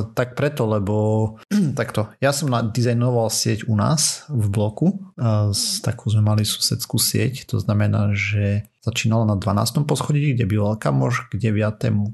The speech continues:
na deviate ku mne kabel, eh, odtiaľ na šieste ku ďalšiemu kamošovi a odtiaľ okolo celého bloku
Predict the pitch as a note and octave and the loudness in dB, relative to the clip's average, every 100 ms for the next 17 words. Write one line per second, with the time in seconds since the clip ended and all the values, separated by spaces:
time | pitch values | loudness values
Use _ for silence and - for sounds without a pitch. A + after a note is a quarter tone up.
0 | - - A2+ G#2+ G#2+ G#2 G#2+ A2 - - | -10 -8 -2 0 0 0 0 -2 -4 -2
1 | D3 C3+ B2 B2 A#2 A2+ A2+ A2 A2 - | 0 0 0 0 0 2 0 -2 -4 -4
2 | G#2+ G#2 - A2+ G#2+ A2+ G#2+ G#2 A2+ - | -2 0 0 -4 -2 -2 0 0 -2 -2
3 | - A#2 - A#2 - - A#2 - C3+ C3+ | 0 0 0 -6 -6 -6 -4 0 0 0
4 | B2 A#2 - B2 B2 B2 A#2+ A#2 A#2 A#2 | 0 0 0 0 2 0 -2 -2 -2 -2
5 | A2+ A2+ A2+ - A2+ - A2 A#2 A2 G2 | 0 -2 -4 -4 -4 -2 0 0 0 0
6 | A2+ A#2 A#2+ - G#2+ G#2 | 0 0 -2 -2 -2 -2